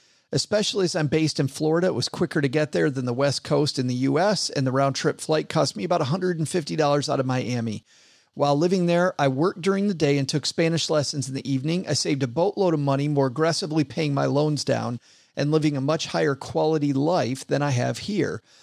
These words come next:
I think I paid about three hundred to four hundred dollars or so per month in rent for a high-rise apartment in the more expensive area town. There's an enormous expat community there, also some of the friendliest locals I've ever come across.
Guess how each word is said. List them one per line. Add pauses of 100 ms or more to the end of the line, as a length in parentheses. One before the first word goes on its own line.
(240)
I
think
I
paid
about
three
hundred
to
four
hundred
dollars
or
so
per
month
in
rent
for
a
high-rise
apartment
in
the
more
expensive
area
town. (500)
There's
an
enormous
expat
community
there,
also
some
of
the
friendliest
locals
I've
ever
come
across.